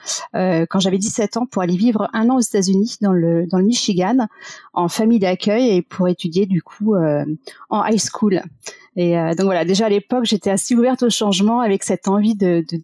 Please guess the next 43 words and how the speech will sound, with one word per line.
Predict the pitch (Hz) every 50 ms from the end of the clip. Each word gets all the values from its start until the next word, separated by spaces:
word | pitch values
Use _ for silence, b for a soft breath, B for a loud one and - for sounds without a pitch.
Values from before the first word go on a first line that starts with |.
| -
découvrir | - 240 - - 269 247 240 240 262 254 226 220
un | 214
peu | 202 - 233
le | 214 208 202 196
monde, | 202 208 233 262 254 240 196 B B B B B B B B -
euh, | 185 175 175 175 175
de | 165 175
voir | 165 208 208
comment | - 202
ça | 202 - 202 185
se | - -
passait | - 202 196 185 - 202
ailleurs, | 185 190 202 226 254 226
et | 208
puis, | - - - - 214 196 190
et | 170 -
puis | - 190 196
<laughs> | 175 - - - - -
bien | 214 202
sûr | - - - 247 208
de, | 220 180 156 -
d'apprendre | - 160 190 196 196 - - 233 220 208
à | 196 185
parler | - 196 190 196 208 202
anglais. | 190 185 190 226 247 B B B B B B B
C'était | - - - 170
quand | - 185
même | 190 202 196
ma | 196 180 180
motivation, | 185 180 - - 208 196 196 185 - 220 220 220
euh, | 208 202
première. | 180 - - - 214 202 185 175 160 - - _ B B B B B B B B B B B -
Euh, | 185 185 180 175 170 170 170 165 165 160
voilà. | 160 156 - -
Et | - 175 175
donc | 196 226 - -
aujourd'hui, | 240 185 208 202 190 180 202 247 311
j'habite | 277 240 208 185 214 - -
à | 202 185 180
Bougival, | 175 160 220 240 233 214 196 156 160 151 165 240
dans | 240 240
les | 226 196 175 170 165 180 170
Yvelines, | 160 156 156 151 180 247 311